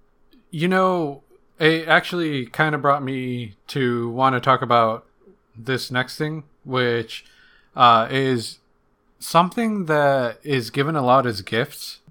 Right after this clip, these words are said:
at the holidays that w-, I, I don't know.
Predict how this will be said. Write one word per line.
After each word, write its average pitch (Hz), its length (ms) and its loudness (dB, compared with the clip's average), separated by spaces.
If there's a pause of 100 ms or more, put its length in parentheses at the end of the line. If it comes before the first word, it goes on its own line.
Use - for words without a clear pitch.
(120)
at 131 200 2
the 120 80 6
holidays 113 600 0
that 113 180 0
w-, 131 520 -8
I, 170 500 0
I - 40 0
don't 196 180 -2
know. 117 260 -4